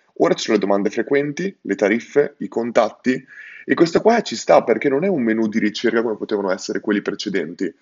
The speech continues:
Sono menu fatti apposta per supportare l'utente nella sua ricerca.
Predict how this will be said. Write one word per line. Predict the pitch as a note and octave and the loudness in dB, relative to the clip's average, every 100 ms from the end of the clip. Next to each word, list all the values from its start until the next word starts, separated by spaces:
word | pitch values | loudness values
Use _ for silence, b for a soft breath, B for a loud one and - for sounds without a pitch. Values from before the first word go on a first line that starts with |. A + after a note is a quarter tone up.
| _ | _
Sono | - - D3+ | -8 0 2
menu | C#3 D3+ E3 | 2 0 0
fatti | B2 - | -2 -4
apposta | D#3 D3+ C#3 - D3 | -2 0 0 -2 -4
per | G#2+ A2 A#2+ B2 B B B _ | 0 2 2 -2 B B B _
supportare | - - C#3+ D3+ - E3+ D3+ | -4 -4 0 0 4 4 4
l'utente | D3 D3 C#3+ D3+ | 4 2 0 2
nella | C3 | 2
sua | A2 A#2 | 2 2
ricerca. | F#2 - - - - | 0 0 -4 -4 -8